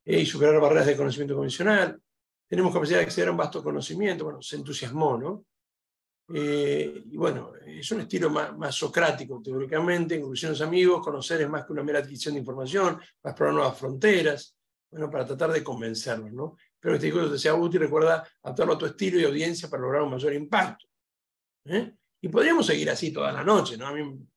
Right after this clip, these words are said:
ese, eh, pedirle que, que les hablara Nietzsche, ¿no? O que les hablara, eh, Xi Jinping mismo, ¿no? Es decir, acerca del tema. Pero bueno, es muy sencilla la forma de acceder.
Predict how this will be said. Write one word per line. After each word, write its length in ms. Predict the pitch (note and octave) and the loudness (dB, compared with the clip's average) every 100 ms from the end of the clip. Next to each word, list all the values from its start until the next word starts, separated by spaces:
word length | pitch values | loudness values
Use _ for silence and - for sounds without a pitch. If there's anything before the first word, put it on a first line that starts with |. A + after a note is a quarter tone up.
| _ | _
ese, 420 | - B2 C#3+ C3+ - _ _ _ | -20 -14 -12 -12 -14 _ _ _
eh, 240 | C3 C3 | -16 -14
pedirle 460 | A#2 C#3+ D3+ E3 D#3 | -10 -6 -4 -2 -2
que, 160 | C#3+ B2 G#2+ - | -4 -10 -18 -20
que 80 | - | -12
les 180 | C#3 A#2+ | -8 -6
hablara 320 | C3 C#3+ A2+ | 0 0 0
Nietzsche, 460 | B2+ F3 E3+ D3 C3 | -2 -4 -4 -6 -6
¿no? 220 | D3 F3 | -4 -2
O 100 | C3+ | -2
que 60 | C3 | -4
les 180 | A#2 | -8
hablara, 520 | B2+ B2+ C#3 C3+ B2+ - - - _ _ | -6 -2 0 0 -4 -8 -20 -20 _ _
eh, 260 | D#3 C3 B2 | -14 -10 -6
Xi 160 | - | -6
Jinping 380 | B2+ C3+ B2+ C3+ | -4 -6 -6 -4
mismo, 400 | D#3 G#3 C#3+ B2 | 0 0 0 -4
¿no? 220 | C#3+ F#3+ | -2 0
Es 80 | E3+ | 0
decir, 140 | D#3+ | 0
acerca 400 | B2+ - C#3+ - | -2 -2 -4 -2
del 200 | D3+ C#3 | -2 0
tema. 260 | C#3 G#3+ C3 - - - | 2 2 2 -8 -20 0
Pero 220 | F#3+ F3 | 4 6
bueno, 240 | F#3 - - | 4 2 0
es 180 | C4+ | 0
muy 200 | A3 C#4 | 2 2
sencilla 560 | D4 A3 F3+ - G3 F#3 | 4 2 0 2 4 4
la 100 | D3+ | 2
forma 280 | D3 D#3 C#3 | 0 0 0
de 40 | |
acceder. 400 | B2+ - B2+ A#2+ | 0 0 -2 -4